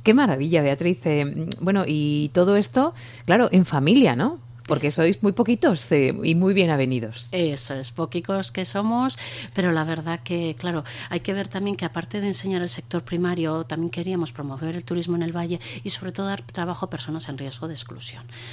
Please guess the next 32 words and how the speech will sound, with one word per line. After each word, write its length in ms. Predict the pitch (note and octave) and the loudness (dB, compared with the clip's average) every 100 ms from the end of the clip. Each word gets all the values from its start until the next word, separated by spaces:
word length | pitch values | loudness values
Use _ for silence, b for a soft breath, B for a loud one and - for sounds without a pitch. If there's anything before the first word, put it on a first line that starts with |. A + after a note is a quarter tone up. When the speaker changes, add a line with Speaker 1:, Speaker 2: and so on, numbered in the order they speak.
| B B | B B
Speaker 2:
No 240 | G3 G3+ | -2 0
estamos 380 | G#3 A3 G#3+ F#3+ | -2 -4 -4 -4
hablando 340 | F#3 F#3 F3+ | -4 -4 -4
solo 240 | E3+ F#3 D#3+ | -4 -4 -4
de 60 | |
per-, 200 | F3 E3 | -6 -10
personas 480 | - E3+ D#3 E3+ E3 | -8 -8 -6 -4 -4
con 120 | D#3+ | -4
discapacidad 720 | D3+ - D3+ D#3 - E3+ F3 - B B | -4 -6 -8 -8 -8 -6 -6 -8 B B
o 160 | G#3 F3+ | -4 -2
personas 460 | E3+ - F3 E3+ E3 | -4 -2 -2 -2 -2
de 60 | |
violencia 400 | E3+ D#3 D#3 D#3+ | -4 -4 -6 -6
de 100 | D3 | -8
género, 460 | D3 F#3+ G3 F#3+ F#3 | -6 -4 -2 -2 -4
estábamos 460 | G3+ - G3+ G#3 G3 | -8 -8 -6 -6 -6
hablando 260 | G3 G#3 | -6 -6
cualquier 360 | F#3 F3 A#3+ A#3 | -4 -4 -4 -6
persona 340 | G3+ - G#3+ | -8 -6 -6
que 80 | G3+ | -6
tiene 160 | G#3 G#3+ | -6 -4
una 100 | G#3 | -4
dificultad 640 | F#3+ - F3 E3 D#3+ C#3 | -6 -6 -6 -6 -6 -6
por 140 | D#3+ | -6
el 100 | D#3+ | -6
hecho 200 | - - | -8 -6
de 40 | F#3+ | -6
vivir 260 | E3 D3+ | -4 -4
en 120 | C#3+ D3 | -4 -2
el 80 | |
mundo 240 | D#3+ F#3 F3+ | -2 -2 -2
rural 300 | F3 D#3 | -4 -8